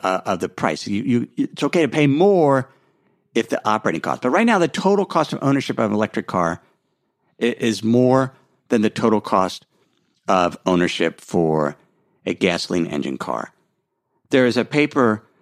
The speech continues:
by Melissa Lines. She's with U S Energy Information Administration. She points out what needs to happen for this cost parity to arrive is the batteries have to become cheaper.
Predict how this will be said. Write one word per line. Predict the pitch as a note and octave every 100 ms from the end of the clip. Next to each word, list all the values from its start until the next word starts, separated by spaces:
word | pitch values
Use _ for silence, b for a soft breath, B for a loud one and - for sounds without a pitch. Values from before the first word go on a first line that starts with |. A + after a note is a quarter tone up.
| _ _
by | A#2 G#2+
Melissa | G2+ G#2+ A#2 - G2+ - _ _ _ _ _ _ _ _ _
Lines. | A2 G2+ G#2+ G2 E2+ G#2+ - - _ _ _ _ _ _
She's | - - -
with | - A2+
U |
S | A2+ -
Energy | A#2 A2+ A2 A2+
Information | A#2 A#2+ G2+ G#2 - A2+ -
Administration. | F#2+ F#2 F#2 F2+ - D2+ C#2 - G#2+ - _ _ _ _ _ _ _ _ _ _ _ _ -
She | - C4
points | - B3 F#3 -
out | C3 C3
what | B2 B2
needs | B2+ -
to | A#2+
happen | - A#2 A2 - C#2+ D2+ - _ _ _ _ _
for | - C3
this | A#2+ A#2+
cost | - B2+ B2+ C#3 -
parity | C3 B2+ A#2 F#2 E2 - _ _ _ _ _ _ -
to | G#2
arrive | B2 D3 A#2 - _
is | F3+ G#3+ A#3+ B3 G3+ - _ _ _ _ _ _ _ _ _ _
the | -
batteries | G#2+ C#3+ F3 C3 A2
have | - G#2+
to |
become | A2+ - G#2
cheaper. | - A#2+ A#2 - -